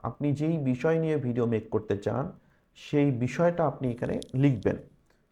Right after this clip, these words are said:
So, ধরেন আমি এখানে একটা টেক্সট লিখে দিচ্ছি, "আমি মহান বিজয় দিবস উপলক্ষে একটি ব্লগ ভিডিও তৈরি করতে চাই। So, এজন্য আমাকে একটি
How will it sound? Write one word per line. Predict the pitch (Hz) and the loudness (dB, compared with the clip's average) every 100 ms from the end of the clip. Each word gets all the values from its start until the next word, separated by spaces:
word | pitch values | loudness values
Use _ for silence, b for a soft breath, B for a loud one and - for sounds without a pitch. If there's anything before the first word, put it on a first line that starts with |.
| - | -8
So, | 123 | -4
ধরেন | 127 160 | 2 2
আমি | - 131 139 | 2 2 0
এখানে | 139 143 | 0 0
একটা | 143 151 | 0 0
টেক্সট | 143 143 123 - - _ 127 | 0 0 0 -4 -18 _ -2
লিখে | 131 160 | 0 2
দিচ্ছি, | 110 95 - - 247 262 B B B | 0 -2 -6 -4 -4 -6 B B B
"আমি | - 113 127 | -6 0 0
মহান | 127 113 123 131 | 2 2 2 2
বিজয় | 127 123 127 | 2 4 4
দিবস | 127 127 127 | 4 2 -2
উপলক্ষে | - 123 131 - | -2 0 0 0
একটি | 214 - 143 | -2 -2 -4
ব্লগ | 120 113 117 110 | 4 4 4 2
ভিডিও | 123 127 131 | 0 2 2
তৈরি | 131 127 | 2 0
করতে | 127 135 143 | -2 -4 -4
চাই। | 143 214 285 b b b _ | -2 -4 -4 b b b _
So, | - - | -2 0
এজন্য | 131 123 135 | 2 2 2
আমাকে | 143 120 120 123 | 0 -2 0 -2
একটি | 117 - 262 | -2 -4 -6